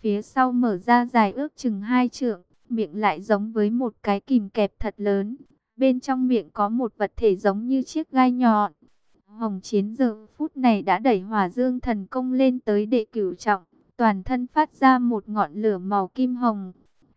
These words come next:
Xích Dương kiếm trong tay cũng có màu kim hồng, khiến cho không gian hơn trăm trượng xung quanh chiếu sáng màu kim hồng.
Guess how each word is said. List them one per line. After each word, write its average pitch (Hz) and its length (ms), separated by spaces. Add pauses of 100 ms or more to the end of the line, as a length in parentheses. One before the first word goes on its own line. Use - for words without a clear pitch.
Xích - 320
Dương 262 300
kiếm 214 280
trong 262 260
tay 254 320
cũng 208 200
có 208 180
màu 226 280
kim 254 280
hồng, 208 360 (360)
khiến 220 220
cho 254 200
không 254 280
gian 254 240
hơn 254 280
trăm 254 260
trượng 202 280
xung 262 300
quanh 254 280
chiếu 214 300
sáng 214 380
màu 240 180
kim 254 280
hồng. 214 360